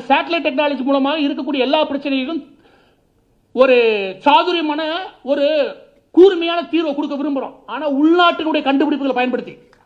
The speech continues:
அதான் நீ புரியும். அப்ப உள்நாட்டின் கண்டுபிடிப்புல உள்நாட்டுடைய மூளையை பயன்படுத்த விரும்புறாங்க.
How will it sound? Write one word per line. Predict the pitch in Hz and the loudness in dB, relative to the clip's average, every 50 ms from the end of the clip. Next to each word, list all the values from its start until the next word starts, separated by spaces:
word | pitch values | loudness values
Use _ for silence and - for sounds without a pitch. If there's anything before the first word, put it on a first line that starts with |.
| _ _ _ _ _ - - _ _ _ - - | _ _ _ _ _ -20 -20 _ _ _ -14 -4
அதான் | 202 233 302 302 | 0 0 2 2
நீ | 285 240 | 0 0
புரியும். | 202 269 214 165 - - - - - - - | -2 -4 -6 -8 -10 -16 -20 -20 -20 -10 -6
அப்ப | 269 277 285 277 | -2 0 2 4
உள்நாட்டின் | 311 339 370 370 370 370 370 370 349 302 | 4 6 4 4 2 0 -2 -4 -2 -2
கண்டுபிடிப்புல | 320 311 311 339 320 339 302 320 370 359 311 311 | -2 -2 -2 -2 -4 -4 -4 -4 -2 -2 0 0
உள்நாட்டுடைய | 330 339 359 349 349 - 339 330 330 311 302 302 320 330 320 320 294 262 247 | 2 2 2 2 0 -2 -2 -4 -2 -2 0 -2 -2 -2 -4 -4 -4 -4 -2
மூளையை | 262 311 359 370 359 339 - | 0 0 2 2 2 2 2
பயன்படுத்த | 311 311 311 302 285 - 285 277 | 0 0 -2 -2 -4 -4 -4 -4
விரும்புறாங்க. | 277 277 269 262 240 226 196 | -2 -2 0 0 -2 -4 -6